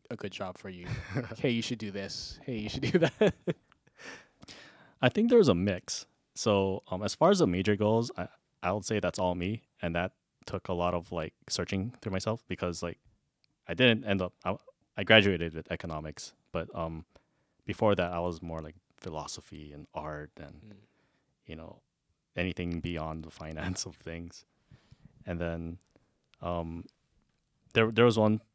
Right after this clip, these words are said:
Speaker 2: part, there was one point when my counselor was like, "Hey, you should get into, like, finance 'cause, you know, what kind of job you gonna get with art, you know?" It's like, "Bro, you don't
Speaker 1: <laughs>
Speaker 2: know, man. In ten years, it's content creator, you know?"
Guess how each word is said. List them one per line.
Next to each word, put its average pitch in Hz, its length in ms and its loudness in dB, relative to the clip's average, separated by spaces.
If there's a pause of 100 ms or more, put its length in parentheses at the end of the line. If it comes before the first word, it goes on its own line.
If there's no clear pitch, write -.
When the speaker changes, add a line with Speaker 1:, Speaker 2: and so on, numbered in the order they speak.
(180)
Speaker 2:
part, 95 280 -2 (200)
there 113 80 6
was 117 120 6
one 113 160 8
point 98 280 0
when 85 180 -2
my 80 100 -6
counselor 90 480 -6
was 85 140 -8
like, 90 100 -8
"Hey, 117 180 0
you 85 140 -4
should 101 180 -8
get 101 120 -2
into, 117 280 -4
like, - 140 -12
finance 92 300 -6
'cause, - 260 -12
you 95 80 -10
know, 95 60 -14
what - 140 -18
kind 123 140 -8
of 107 60 -8
job 110 220 -8
you 95 80 -8
gonna 98 100 -8
get - 220 -8
with - 100 -12 (120)
art, 87 220 -10 (120)
you - 80 -14
know?" 95 160 -14 (1300)
It's - 140 0
like, - 200 -4
"Bro, 160 180 -4
you 107 140 -2
don't 139 240 0
Speaker 1:
<laughs> - 0 -
Speaker 2:
know, 180 240 0
man. 151 220 -2
In 147 60 -6
ten 156 220 -2
years, 165 160 -4
it's 110 120 -4
content 147 420 -4
creator, 143 520 0
you 90 120 0
know?" 196 560 10